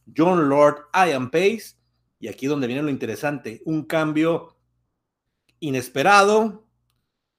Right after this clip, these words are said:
Ian Gillan, vocalista, y Roger Glover, bajista, se van de la banda, diferentes versiones, duelo de egos,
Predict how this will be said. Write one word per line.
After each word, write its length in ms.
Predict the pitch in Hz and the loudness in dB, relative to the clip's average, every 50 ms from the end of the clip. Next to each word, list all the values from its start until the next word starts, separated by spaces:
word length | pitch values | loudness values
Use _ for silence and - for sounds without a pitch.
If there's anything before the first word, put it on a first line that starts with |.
| _ _ _ _ _ _ _ _ - 143 | _ _ _ _ _ _ _ _ -2 2
Ian 320 | 143 147 143 131 127 131 | 2 2 2 2 -2 -2
Gillan, 520 | 143 196 202 196 196 196 202 202 190 156 127 | 2 4 4 4 4 2 0 -2 -4 -8 -8
vocalista, 920 | 135 123 - 123 117 131 156 165 160 - - 170 175 190 180 - - _ _ _ _ _ _ - | -10 -8 -6 -4 -4 -2 -4 -4 -6 -4 -4 -2 -2 -2 -4 -10 -18 _ _ _ _ _ _ -12
y 80 | 131 | -8
Roger 340 | 117 113 127 143 147 143 139 | -6 -4 -4 -4 -4 -4 -4
Glover, 360 | 117 135 139 139 143 143 135 | -4 -2 -2 -2 -2 -2 -4
bajista, 680 | 127 - - - 147 139 - - 156 151 151 - - _ _ _ _ _ _ _ _ _ _ _ _ _ _ _ _ _ _ _ _ _ _ _ _ _ _ _ _ _ _ _ _ | -6 -6 -8 -8 -10 -12 -10 -8 -8 -8 -8 -8 -12 _ _ _ _ _ _ _ _ _ _ _ _ _ _ _ _ _ _ _ _ _ _ _ _ _ _ _ _ _ _ _ _
se 200 | - - - 123 | -20 -14 -10 -8
van 180 | 123 143 147 147 139 | -6 -6 -6 -4 -4
de 60 | 127 | -2
la 100 | 113 117 | -2 0
banda, 600 | 139 151 160 160 156 160 165 165 165 - _ _ _ _ _ _ _ _ _ _ _ _ _ | 0 0 -2 -2 -2 -2 -4 -4 -6 -14 _ _ _ _ _ _ _ _ _ _ _ _ _
diferentes 540 | 120 117 113 131 135 160 165 - 170 160 139 | -14 -12 -8 -6 -4 -4 -4 -4 -4 -4 -2
versiones, 920 | 135 127 113 - 180 190 196 202 190 196 196 190 185 185 - - - _ _ _ _ _ _ _ _ _ _ _ _ _ _ _ _ _ _ _ _ _ _ _ _ | -2 -4 -4 -2 -2 0 0 0 -2 -2 -2 -4 -6 -8 -12 -20 -20 _ _ _ _ _ _ _ _ _ _ _ _ _ _ _ _ _ _ _ _ _ _ _ _
duelo 340 | 135 131 135 135 131 123 117 | -8 -4 -4 -2 -2 -2 -2
de 220 | 120 127 156 170 | 0 0 0 0
egos, 680 | 170 156 165 165 160 160 160 - - - - - _ | 0 0 0 -2 -2 -2 -4 -8 -18 -20 -20 -20 _